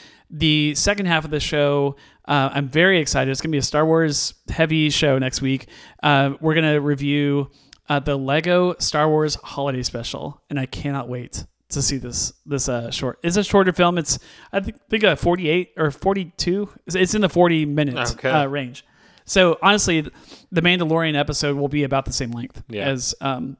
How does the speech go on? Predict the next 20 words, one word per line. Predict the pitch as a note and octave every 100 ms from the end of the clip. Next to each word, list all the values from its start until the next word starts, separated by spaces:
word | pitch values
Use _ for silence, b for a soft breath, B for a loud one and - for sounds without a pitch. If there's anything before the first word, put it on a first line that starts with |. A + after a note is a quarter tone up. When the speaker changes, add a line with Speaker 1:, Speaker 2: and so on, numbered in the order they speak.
| -
Speaker 1:
the | D3
Lego | B2+ B2+ -
Star | - C#3
Wars | B2 B2
Ho-, | B2
Holiday | - B2+ B2
Special. | - C3 C#3+ D3 B B B
Um, | - D#3 C#3 B2+ A#2 _ _ _ _ _ - -
I | F3
have | E3+ D#3
a | D#3
love | C#3+ C3+ C3+ D#3 D3+
and | D#3+
an | D3 C#3
affinity | B2+ D3 C#3+ D3 D#3
for | C#3+ D#3
the | D3 C#3+ C#3+
original | C#3+ C#3 C#3 D#3 D3
Holiday | D3 D#3+ D#3
Special, | - D#3 - D#3+ D#3